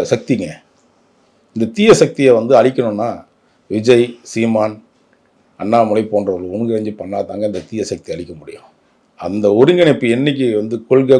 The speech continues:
கோட்பாடெல்லாம் தூக்கி ஓரம் வச்சிடணும். இவங்க, இவங்க ஒருங்கிணைச்சு அடிச்சாங்கன்னு வச்சுங்களேன், மிகப்பெரிய சக்ஸஸ் ரெண்டாயிரத்தி இருபத்தி ஆறுல. அதுக்கப்புறம் நீங்க கொள்கை கோட்பாடெல்லாம் தனியா வச்சுக்கோங்க. எந்த கட்சிக்கும் இப்ப பெரிய கொள்கை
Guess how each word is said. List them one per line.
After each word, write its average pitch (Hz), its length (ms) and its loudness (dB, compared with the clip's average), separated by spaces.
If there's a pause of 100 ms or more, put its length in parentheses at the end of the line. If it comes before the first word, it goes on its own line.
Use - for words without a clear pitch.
கோட்பாடெல்லாம் 120 440 -2
தூக்கி 117 180 -8 (100)
ஓரம் 113 160 2
வச்சிடணும். 90 360 -12
இவங்க, 78 200 -14 (1300)
இவங்க 101 180 -2 (100)
ஒருங்கிணைச்சு 175 500 8
அடிச்சாங்கன்னு 139 380 6
வச்சுங்களேன், 90 480 -6 (600)
மிகப்பெரிய 151 600 2
சக்ஸஸ் 110 360 -2
ரெண்டாயிரத்தி 95 340 0
இருபத்தி 92 320 -6
ஆறுல. 80 200 -18 (840)
அதுக்கப்புறம் 170 500 6
நீங்க 175 240 6
கொள்கை 165 240 8 (100)
கோட்பாடெல்லாம் 139 440 6
தனியா 131 200 8
வச்சுக்கோங்க. 110 460 -6
எந்த 98 160 -2
கட்சிக்கும் 123 400 -2
இப்ப 135 180 -8
பெரிய 135 240 2
கொள்கை 131 220 0